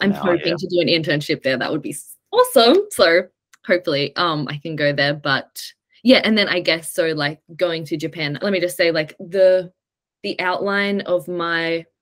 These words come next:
Speaker 1: program is to kind of look at how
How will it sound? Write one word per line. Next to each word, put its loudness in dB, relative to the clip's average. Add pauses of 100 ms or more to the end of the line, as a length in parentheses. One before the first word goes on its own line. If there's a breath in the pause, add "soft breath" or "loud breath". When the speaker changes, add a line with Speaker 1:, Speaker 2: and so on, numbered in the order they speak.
(120)
Speaker 1:
program -2
is -4
to -4
kind -4
of -2
look -4
at -2
how -2